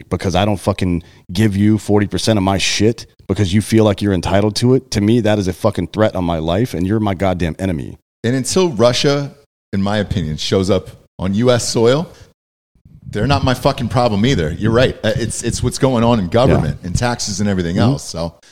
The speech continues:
Speaker 2: uh, I'm with you on that one. Uh,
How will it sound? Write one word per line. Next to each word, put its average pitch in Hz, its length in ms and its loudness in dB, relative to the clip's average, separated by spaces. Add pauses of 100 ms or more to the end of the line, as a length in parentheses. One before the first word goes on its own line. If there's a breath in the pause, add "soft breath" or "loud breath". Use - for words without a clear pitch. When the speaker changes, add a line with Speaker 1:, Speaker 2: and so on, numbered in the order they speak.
(220 soft breath)
Speaker 2:
uh, 92 240 -6
I'm 117 140 0
with 120 240 2
you 101 60 2
on 87 140 0
that 87 200 -2
one. 80 240 -6 (380 soft breath)
Uh, 104 440 2